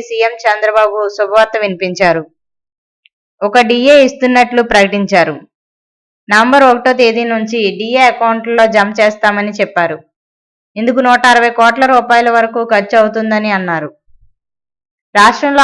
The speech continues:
ఆర్థిక పరిస్థితుల వల్ల ఇబ్బందులు ఉన్నప్పటికీ డిఏ ఇవ్వాలని నిర్ణయించినట్లు ముఖ్యమంత్రి చంద్రబాబు చెప్పుకొచ్చారు. పీఆర్సీ పైన త్వరలో సానుకూల నిర్ణయం తీసుకుంటామని భరోసా ఇచ్చారు.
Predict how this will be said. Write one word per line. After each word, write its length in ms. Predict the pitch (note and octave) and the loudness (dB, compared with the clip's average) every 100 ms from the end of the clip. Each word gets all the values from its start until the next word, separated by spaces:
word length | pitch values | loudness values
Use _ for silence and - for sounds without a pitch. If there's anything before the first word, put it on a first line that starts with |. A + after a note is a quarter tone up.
| A#3+ | 4
ఆర్థిక 280 | A3 C4+ B3+ C4 | 2 -2 0 2
పరిస్థితుల 480 | A#3+ A#3+ A#3+ A#3+ A#3 | 0 -2 -4 0 2
వల్ల 180 | A#3 A3+ G#3+ G3+ | 2 2 2 0
ఇబ్బందులు 420 | G3+ A#3 B3 B3 | 0 0 0 0
ఉన్నప్పటికీ 580 | A3 A3 A3 A3 G#3+ A#3 G#3+ - F3+ | 0 0 -2 -6 -6 -8 -8 -10 -8
డిఏ 260 | G3 A3 B3+ A#3+ | -6 0 2 2
ఇవ్వాలని 480 | G3+ G#3+ G#3+ A3 G#3+ E3 _ _ _ _ _ _ _ G#3 | 2 0 2 0 -2 -8 _ _ _ _ _ _ _ -4
నిర్ణయించినట్లు 760 | A3 B3 B3 A#3+ A#3+ A#3 A3+ A3+ | -2 0 -2 -2 -2 -2 -2 -4
ముఖ్యమంత్రి 500 | G#3+ A3+ B3 B3 A#3+ A#3+ | -2 -2 -2 -2 -2 -2
చంద్రబాబు 480 | G#3 G#3 G#3+ G#3 G#3 | -2 0 0 0 -2
చెప్పుకొచ్చారు. 640 | G#3 G3 F3+ F3+ F#3 D#3+ D3+ _ _ _ _ _ _ _ _ _ _ A#3+ | -6 -6 -8 -4 -2 -2 -4 _ _ _ _ _ _ _ _ _ _ -2
పీఆర్సీ 460 | C4 C#4 C#4 C#4+ C4+ | 2 2 2 -4 0
పైన 260 | B3 A#3+ A#3+ A#3 | 0 2 0 2
త్వరలో 340 | A3+ G#3+ A#3+ B3 | 2 2 2 2
సానుకూల 480 | B3 G#3+ A3 A#3 A#3+ A3 | 2 0 -2 -2 -2 0
నిర్ణయం 320 | G#3+ G#3 A3 A3 | -2 -2 -4 -4
తీసుకుంటామని 720 | G#3 G3+ G#3 G#3 G#3 G#3 G#3 G#3 G3 | -6 -6 -8 -4 -2 -2 -4 -2 0
భరోసా 340 | F#3+ F#3+ G3+ F#3 | 2 2 0 -2
ఇచ్చారు. 380 | F3+ F3+ D#3+ | -4 -6 -4